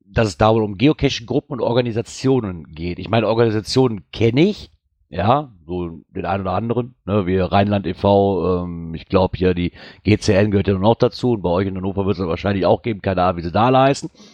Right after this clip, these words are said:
Was ich da aber sehr interessant fand, ist, dass die, dass es da eine Karte gibt,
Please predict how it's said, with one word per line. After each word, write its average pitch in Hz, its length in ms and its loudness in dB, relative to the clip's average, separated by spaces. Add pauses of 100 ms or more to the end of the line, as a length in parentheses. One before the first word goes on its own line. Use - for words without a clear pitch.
(800)
Was 123 280 2
ich 127 80 -10
da 139 120 4
aber 131 120 2
sehr 131 160 0
interessant 139 540 -2
fand, 165 300 -2
ist, - 360 -6
dass 127 240 0
die, 120 640 -4
dass 127 140 2
es 113 80 -2
da 123 80 4
eine 107 120 0
Karte - 440 -2
gibt, 92 340 -6